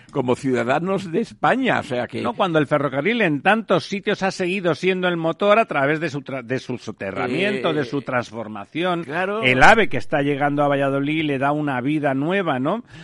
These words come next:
Speaker 2: Pues, pero
Speaker 1: Pero,
Speaker 2: hágase la ciudad a
Speaker 1: pero
Speaker 2: medida.
Speaker 1: vamos a ver si es que es una maravilla. O sea, cincuenta minutos, Valladolid,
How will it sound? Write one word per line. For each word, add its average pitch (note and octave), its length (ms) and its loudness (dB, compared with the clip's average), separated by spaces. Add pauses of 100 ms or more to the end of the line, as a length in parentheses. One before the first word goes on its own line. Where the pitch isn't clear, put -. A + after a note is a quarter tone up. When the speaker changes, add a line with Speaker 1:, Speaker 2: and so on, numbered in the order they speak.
(120)
Speaker 2:
Pues, A#2+ 160 -2
pero G#2+ 420 -4
Speaker 1:
Pero, - 160 -20 (120)
Speaker 2:
hágase D#3 340 0
la C3+ 140 2
ciudad C#3 260 2
a C#3 60 2
Speaker 1:
pero C#3+ 100 0
Speaker 2:
medida. E3 280 0
Speaker 1:
vamos B2+ 340 -6
a A#2 40 -6
ver A#2+ 100 -6
si C3+ 100 -14
es B2+ 60 -12
que D3+ 100 -12
es - 80 -14
una A2 140 -8
maravilla. F#2 500 -10
O - 40 -20
sea, G2+ 200 -12
cincuenta C3 520 -10
minutos, B2 640 -8
Valladolid, G#2 720 -8